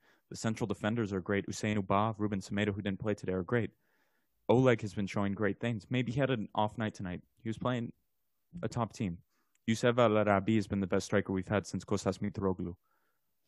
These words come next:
Matthew Valbuena has done fantastic things for this football club, and you people are saying to kick him out the door.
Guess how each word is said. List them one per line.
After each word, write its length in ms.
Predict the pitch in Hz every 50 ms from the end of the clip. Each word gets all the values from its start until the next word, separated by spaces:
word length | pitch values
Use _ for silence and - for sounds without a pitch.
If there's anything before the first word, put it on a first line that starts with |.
| _ _ _ _ _ _ _ _ _ _ _ _ _ _ -
Matthew 340 | 104 110 110 110 - 135 110
Valbuena 420 | 113 104 95 87 104 104 117 117
has 140 | 104 95 92
done 160 | 107 101 92
fantastic 720 | - - 101 101 101 - 104 101 101 - - - 95 -
things 220 | - 104 104 101 -
for 100 | - 95
this 140 | 95 92 -
football 260 | - - - 110 101
club, 240 | - - 104 92 95
and 100 | 95 92
you 60 | 95
people 260 | 87 - 113 - 117
are 60 | 110 101
saying 340 | - - 104 98 98 95
to 80 | 90 -
kick 220 | - - 123 -
him 80 | 127 110
out 140 | 101 98 -
the 80 | 101
door. 400 | 90 - 98 92 101 107 117 127